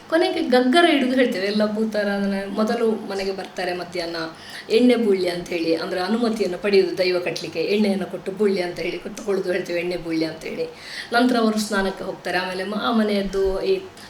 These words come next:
ಆ ತೆಂಗಿನ ಗರಿಯನ್ನೆಲ್ಲ ತಗೊಂಡು ಬರ್ತಾರೆ, ಎಲ್ಲ ಕಟ್ತಾರೆ ಎಲ್ಲ. ಆ ನಂತರ ಒಂದು ದೀಪ ಉರಿಸಿ, ಉರಿಸು, ಅದನ್ನ ನೆನೆ ದೀಪ ಇಟ್ಟು ಅದನ್ನ ಆರಿಸೋದು. ಹಾಗೆ ಬೇರೆ ಬೇರೆ ಪ್ರೊಸೆಸ್ ಇದೆ. ನಂತರ ಮುಖಕ್ಕೆಲ್ಲ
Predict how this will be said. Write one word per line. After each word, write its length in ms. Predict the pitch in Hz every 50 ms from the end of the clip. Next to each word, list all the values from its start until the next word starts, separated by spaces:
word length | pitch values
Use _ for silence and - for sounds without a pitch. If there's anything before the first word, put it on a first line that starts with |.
| - -
ಆ 120 | 196 196 -
ತೆಂಗಿನ 340 | 254 240 233 220 208 196
ಗರಿಯನ್ನೆಲ್ಲ 540 | 196 196 202 196 202 196 190 180 175 175 180
ತಗೊಂಡು 360 | 175 - 190 185 185 175 175
ಬರ್ತಾರೆ, 420 | 170 170 165 - - 170 165 - 160
ಎಲ್ಲ 300 | - - - 208 202 196
ಕಟ್ತಾರೆ 500 | 196 214 208 208 202 - 175 170 160 165
ಎಲ್ಲ. 180 | 165 165 165 165 156 - - - - - - - - - -
ಆ 200 | 262 277 285 285
ನಂತರ 200 | 269 254 240 233 220 220 214 208 - - 214
ಒಂದು 460 | 214 208 208 196 196 190 190 - -
ದೀಪ 220 | 226 220 214 202
ಉರಿಸಿ, 400 | 196 185 190 190 180 - - 202
ಉರಿಸು, 460 | 196 196 196 214 220 208 - 190 185 180
ಅದನ್ನ 220 | 175 175 175 175 175 165 160 - - - 208 208 208 - 220 226
ನೆನೆ 500 | 220 220 214 220 214 196 185 175 - - 208
ದೀಪ 180 | 226 220 214
ಇಟ್ಟು 220 | 202 196 196 - 190
ಅದನ್ನ 200 | 185 185 180 180
ಆರಿಸೋದು. 880 | 180 180 185 180 175 170 - 165 160 165 175 175 170 - - - - - - -
ಹಾಗೆ 200 | - 302 294 285
ಬೇರೆ 240 | 262 285 302 311 320
ಬೇರೆ 200 | 302 294 277 277
ಪ್ರೊಸೆಸ್ 440 | 262 - 240 240 - 254 240 - 196
ಇದೆ. 480 | - 170 - - - - - - - - - -
ನಂತರ 260 | 359 403 381 370 359 359 311 254 247 - 254 254 - -
ಮುಖಕ್ಕೆಲ್ಲ 540 | 247 262 - 277 247 254 - 226 214 202